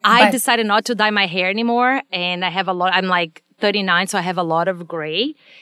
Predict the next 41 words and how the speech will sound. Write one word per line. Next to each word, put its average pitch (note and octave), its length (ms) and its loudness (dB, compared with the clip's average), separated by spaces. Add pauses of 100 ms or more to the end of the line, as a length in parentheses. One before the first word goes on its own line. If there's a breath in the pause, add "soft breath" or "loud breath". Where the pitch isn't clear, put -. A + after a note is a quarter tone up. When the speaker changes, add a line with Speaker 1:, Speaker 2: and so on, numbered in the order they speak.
(220 soft breath)
Speaker 1:
And G3 440 0
I G3+ 100 4
decided G#3+ 380 2
I'm - 20 -2
not G3+ 160 2
gonna G#3 180 -2
dye G3 320 2
anymore. F#3 480 -2
And F#3 200 -4
then F#3+ 240 -2
one G3 240 -2
male B3 240 4
colleague, F#3+ 520 2 (160)
<laughs> - 140 -12
I A3 140 0
can't A4 200 4
believe A4 220 8
he G4 140 8
said F4 220 4
that. A#3 200 -2 (500 loud breath)
We C4+ 160 4
were C4+ 120 6
at C4+ 260 6
work C#4+ 220 6
and C#4+ 80 6
he C4+ 60 4
looked C4+ 180 0
at B3 80 2
me. B3+ 80 2
He's A#3 120 0
like, A#3+ 200 2
"Oh, D#4+ 160 8
it's C4 100 2
time C4 200 2
to C#4 100 -2
retouch C#4 400 0
your C4 80 0
roots." C4+ 340 -2
I A3 60 -2
was A3 100 -2
like, G#3+ 220 0